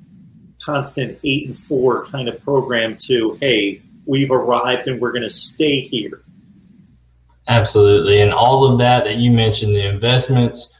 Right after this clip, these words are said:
Speaker 2: the winning now, the player, the hires that they're making, everything that you talked about, and kind of also just the S E C brand, since they moved over from the, you know, Big twelve to the, to the S E C, just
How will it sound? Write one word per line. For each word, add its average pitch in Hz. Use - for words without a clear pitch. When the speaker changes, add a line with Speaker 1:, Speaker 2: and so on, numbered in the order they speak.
Speaker 2:
the 98
winning 113
now, 131
the 104
player, 127
the 104
hires 131
that 139
they're 120
making, 120
everything 147
that -
you 127
talked 131
about, 117
and 110
kind 117
of 107
also 139
just 127
the -
S 127
E 117
C 131
brand, 104
since -
they 110
moved 120
over 120
from 123
the, 113
you 127
know, 107
Big 110
twelve 110
to 113
the, 107
to 117
the 113
S 117
E 110
C, 120
just 110